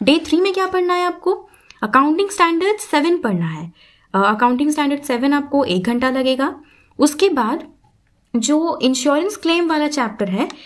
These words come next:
इंश्योरेंस क्लेम वाला चैप्टर आपको पढ़ना है, और उसके जो दोनों मेथड्स हैं, loss of profit, loss of stock, दोनों के ही क्वेश्चंस जो हैं वो आपको करने हैं। It will take you one point five hours।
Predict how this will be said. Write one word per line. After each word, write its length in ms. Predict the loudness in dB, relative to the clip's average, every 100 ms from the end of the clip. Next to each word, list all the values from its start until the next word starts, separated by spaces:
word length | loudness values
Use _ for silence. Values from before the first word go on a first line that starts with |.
| -10 -4
इंश्योरेंस 500 | -2 0 2 0 -2
क्लेम 340 | 0 2 2
वाला 200 | 0 -2
चैप्टर 340 | -2 -4 -2 -4
आपको 280 | -2 -4
पढ़ना 320 | -2 -4 -4 -2
है, 240 | -2 -2 -6 -20 -6
और 300 | -2 0 0
उसके 400 | -4 -2 2 2
जो 180 | 2 0
दोनों 260 | 0 0 0
मेथड्स 400 | -2 -4 -4 -4
हैं, 140 | -4
loss 180 | -4 -4
of 120 | -6
profit, 380 | -4 -4 -4 -6
loss 320 | -6 -6 -6
of 60 | -8
stock, 260 | -6 -6 -6 -12 -20 _
दोनों 240 | 2 4 2
के 80 | 0
ही 300 | 2 0 -2
क्वेश्चंस 540 | -2 -2 0 0 0
जो 140 | 0
हैं 120 | -2 0
वो 120 | -2
आपको 240 | -2 -2
करने 260 | -2 -2 -2
हैं। 300 | 0 -2 -4 -18 -8 -4
It 80 | 0
will 200 | 0 2
take 180 | -2 0
you 60 | -2 0
one 180 | -2 -2
point 300 | -2 0 0 -2 -6
five 280 | -6 -2 -2
hours। 320 | -2 -6 -8